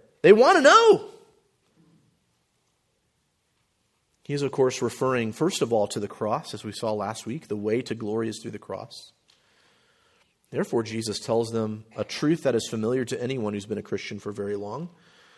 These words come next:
Jesus said to him, "I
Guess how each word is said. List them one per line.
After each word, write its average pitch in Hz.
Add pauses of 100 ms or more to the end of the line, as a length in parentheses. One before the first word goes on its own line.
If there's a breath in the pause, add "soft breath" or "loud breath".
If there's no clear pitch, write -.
(640 soft breath)
Jesus 135
said 117
to 110
him, 107 (680 soft breath)
"I 101